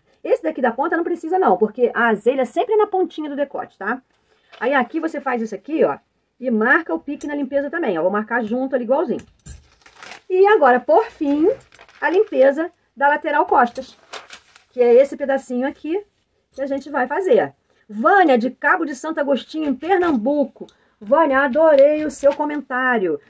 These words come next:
Muito obrigada. Um beijo enorme pra você. Muito obrigada pelo carinho, pela torcida, tá? Você é muito bem-vinda aqui no nosso canal. Eu espero que você esteja aprendendo. E o pessoal de Cabo de Santo Agostinho, em Pernambuco, aí, ó,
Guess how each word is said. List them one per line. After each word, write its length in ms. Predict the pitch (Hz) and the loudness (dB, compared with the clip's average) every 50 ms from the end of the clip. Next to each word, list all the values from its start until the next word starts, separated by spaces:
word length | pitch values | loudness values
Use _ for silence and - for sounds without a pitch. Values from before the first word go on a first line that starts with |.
| _ | _
Muito 320 | - 226 277 320 349 330 339 | -6 -2 -2 -2 -2 -2 -2
obrigada. 540 | 302 285 285 233 247 247 247 226 214 226 247 | -4 -4 -2 0 2 2 4 4 2 2 0
Um 80 | 254 | -2
beijo 420 | 220 202 247 269 285 277 269 226 269 | -2 0 2 4 6 6 4 4 0
enorme 600 | 302 285 269 262 254 262 269 285 294 262 247 240 | -2 -4 -4 -4 -2 0 2 2 2 2 0 -2
pra 140 | 220 233 226 | -2 -2 -2
você. 320 | 208 202 202 - 240 247 | -4 -4 -4 -2 -2 -2
Muito 180 | 262 277 277 277 | 0 0 -2 -2
obrigada 320 | 254 247 226 233 226 220 | -2 0 0 0 -2 0
pelo 160 | 220 226 220 | 0 0 -2
carinho, 400 | 220 - 226 190 180 190 233 247 | -2 -2 -4 -2 -2 0 -2 -2
pela 140 | - 214 214 | -2 -2 -2
torcida, 640 | 214 - 202 - - - - 214 233 277 220 214 202 | -2 -4 -8 -10 -12 -10 -6 -4 -4 0 0 0 0
tá? 260 | - 220 254 370 403 - _ - _ _ _ _ _ _ _ _ _ _ _ _ _ _ | 0 0 0 0 0 -2 _ -20 _ _ _ _ _ _ _ _ _ _ _ _ _ _
Você 100 | _ 214 | _ -10
é 40 | 214 | -6
muito 500 | 220 233 254 269 302 330 359 349 330 311 | -6 -4 -2 0 2 2 2 2 0 -2
bem-vinda 420 | 233 262 262 233 208 247 262 233 233 | -2 -2 -2 -2 -2 -2 0 0 0
aqui 100 | 233 233 | 0 0
no 60 | 220 | 0
nosso 240 | 208 220 220 - - | -2 -2 -4 -4 -10
canal. 400 | - 175 160 165 185 208 226 226 | -14 -12 -8 -6 -2 0 2 2
Eu 60 | 226 | 2
espero 240 | 226 - 233 233 226 | 0 -2 -6 -8 -8
que 40 | |
você 60 | - 240 | -8 -10
esteja 220 | 226 - 233 233 | -10 -8 -4 -4
aprendendo. 560 | 233 226 233 214 190 185 196 220 240 240 233 - - - - | -4 -4 -4 -6 -4 -2 -2 -2 -2 -2 -4 -6 -12 -14 -8
E 60 | 240 | -8
o 60 | 262 262 | 0 2
pessoal 280 | 269 269 269 285 277 | 4 4 4 4 2
de 120 | 269 269 269 | 2 0 -2
Cabo 320 | - - 277 302 339 320 | -4 0 2 2 2 0
de 80 | 254 233 | -2 -6
Santo 220 | - 302 302 320 | -8 -6 -4 -2
Agostinho, 340 | 285 277 269 269 - 294 285 | 0 0 0 -2 -4 -6 -8
em 40 | - | -6
Pernambuco, 680 | - 294 349 339 311 269 226 214 262 285 269 - 240 | -4 -4 -4 -2 0 0 0 2 2 0 0 -2 -2
aí, 160 | 233 262 262 | 0 2 2
ó, 100 | 214 - | 2 0